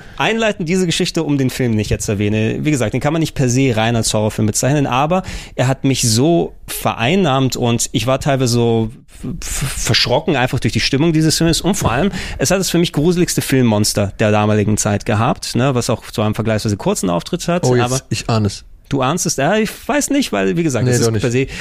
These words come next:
Speaker 2: Nee, nee,
Speaker 1: also
Speaker 2: Sci-Fi
Speaker 1: ich,
Speaker 2: hast
Speaker 1: ich,
Speaker 2: du gesagt.
Speaker 1: ich, ich spreche von dem Film Metaluna vier
Speaker 2: Antwortet
Speaker 1: antwortet
Speaker 2: nicht.
Speaker 1: nicht.
Speaker 2: Ah. Okay, okay.
Speaker 1: Ja,
Speaker 2: Ich
Speaker 1: an
Speaker 2: dachte,
Speaker 1: welchen hast
Speaker 2: ich
Speaker 1: du
Speaker 2: hatte jetzt,
Speaker 1: gedacht?
Speaker 2: ich hatte jetzt kurz an Creature from the Black Lagoon gedacht.
Speaker 1: Das, äh,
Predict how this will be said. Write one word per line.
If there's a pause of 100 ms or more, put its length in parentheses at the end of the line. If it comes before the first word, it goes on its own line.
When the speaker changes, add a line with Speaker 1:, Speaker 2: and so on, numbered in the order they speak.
Speaker 2:
Nee,
nee,
Speaker 1:
also
Speaker 2:
Sci-Fi
Speaker 1:
ich,
Speaker 2:
hast
Speaker 1:
ich,
Speaker 2:
du
gesagt.
Speaker 1:
ich,
ich
spreche
von
dem
Film (380)
Metaluna
vier
Speaker 2:
Antwortet
Speaker 1:
antwortet
Speaker 2:
nicht.
Speaker 1:
nicht.
Speaker 2:
Ah. (760)
Okay, (160)
okay.
Speaker 1:
Ja,
Speaker 2:
Ich
Speaker 1:
an
Speaker 2:
dachte,
Speaker 1:
welchen
hast
Speaker 2:
ich
Speaker 1:
du
Speaker 2:
hatte
jetzt,
Speaker 1:
gedacht? (220)
Speaker 2:
ich
hatte
jetzt
kurz
an
Creature
from
the
Black
Lagoon
gedacht. (340)
Speaker 1:
Das,
äh,